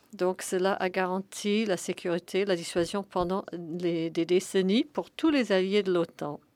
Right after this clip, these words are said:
La sécurité collective et l'article cinq ne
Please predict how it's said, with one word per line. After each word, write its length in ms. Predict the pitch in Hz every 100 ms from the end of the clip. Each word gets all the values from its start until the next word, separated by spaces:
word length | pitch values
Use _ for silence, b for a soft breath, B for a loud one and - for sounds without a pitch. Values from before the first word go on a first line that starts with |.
| _ _ _ b b b b b b b b b b b
La 100 | 208
sécurité 720 | 180 - 160 - 165 165 -
collective 1120 | 170 - 160 165 - - 170 190 226 233 254 240 -
et 240 | 170 156 - B B B B
l'article 560 | 202 185 180 185 - 175
cinq 540 | - 170 180 233 - 277 - _ b b b b _ _
ne 220 | 226 185